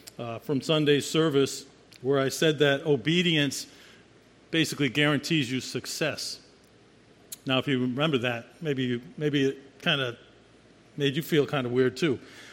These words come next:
But what I meant was not success in a human perspective, in a, in a, uh, wealth perspective, but a success from God's perspective.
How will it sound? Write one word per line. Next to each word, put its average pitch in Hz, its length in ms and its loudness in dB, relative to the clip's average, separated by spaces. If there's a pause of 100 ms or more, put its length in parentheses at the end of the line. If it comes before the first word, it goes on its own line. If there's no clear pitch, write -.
(120)
But 165 260 4
what 180 140 6
I 175 100 8
meant 175 420 4
was 156 260 2
not 165 280 2
success - 560 0
in 143 80 -2
a 131 220 -2 (340)
human 190 380 6
perspective, 135 720 -2 (260)
in 143 140 -2
a, 135 260 -4
in 127 80 0
a, 120 280 0 (400)
uh, 110 160 -10
wealth 156 420 2
perspective, 113 600 -8 (840)
but 135 140 -2
a 123 100 -4
success - 640 0 (200)
from 135 200 -2
God's 147 320 2
perspective. - 580 -8